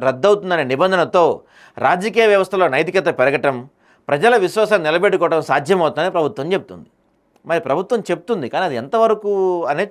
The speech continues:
చూడాలి మనం. ఇక తర్వాత ఆన్‌లైన్ గేమింగ్స్ గురించి రాస్తున్నారు. "ఆన్‌లైన్ గేమింగ్ రంగంలో ప్రస్తుతం మోసాలు, వ్యసనం, మైనర్లపై ప్రభావం వంటి సమస్యలు ఎక్కువగా కనిపిస్తున్నాయి.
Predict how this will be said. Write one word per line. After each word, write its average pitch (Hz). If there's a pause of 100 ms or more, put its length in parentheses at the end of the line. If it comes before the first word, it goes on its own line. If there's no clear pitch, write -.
చూడాలి 143
మనం. 85 (1400)
ఇక -
తర్వాత 214
ఆన్‌లైన్ 196
గేమింగ్స్ 156
గురించి 147 (320)
రాస్తున్నారు. 147
"ఆన్‌లైన్ 202
గేమింగ్ 185
రంగంలో 151
ప్రస్తుతం 160
మోసాలు, 170
వ్యసనం, 175 (380)
మైనర్లపై 220
ప్రభావం 175
వంటి 180
సమస్యలు 165
ఎక్కువగా 143
కనిపిస్తున్నాయి. 104